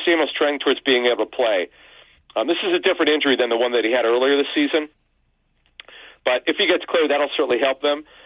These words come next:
This is a fun game. Boy, what a story the Lions have been to make it this far. I'm, I'm, I,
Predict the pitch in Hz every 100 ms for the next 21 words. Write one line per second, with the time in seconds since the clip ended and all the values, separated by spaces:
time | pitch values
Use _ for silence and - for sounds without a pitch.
0 | - - - 294 - - 170 156 131 139
1 | 120 135 123 131 202 - 165 139 123 127
2 | 127 127 120 127 117 107 101 _ - _
3 | - 147 143 135 143 127 - 131 110 127
4 | 131 143 139 - - _ _ -